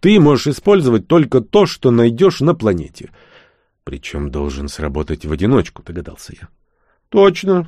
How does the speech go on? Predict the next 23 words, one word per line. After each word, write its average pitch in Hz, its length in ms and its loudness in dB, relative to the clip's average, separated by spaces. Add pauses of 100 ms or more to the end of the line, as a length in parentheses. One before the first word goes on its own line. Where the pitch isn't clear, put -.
продолжай». 139 480 0 (840)
Легко - 420 -8
сказать, 78 640 -6
но 78 120 -10
я 107 140 -6
продолжил. 92 560 -10 (680)
«Я 85 300 2
проникаю 123 500 2
на 95 120 -2
Китигай 98 420 -2
под 87 180 -6
видом 131 600 -2
новопоселенца, 82 880 -6
ищу 214 240 -4
работу, 117 580 0
я 80 140 -10
ведь - 320 -20
инженер. 104 520 0 (340)
Если 92 280 -4
меня 110 220 2
берут 104 260 2
в - 60 -20
компанию 104 720 0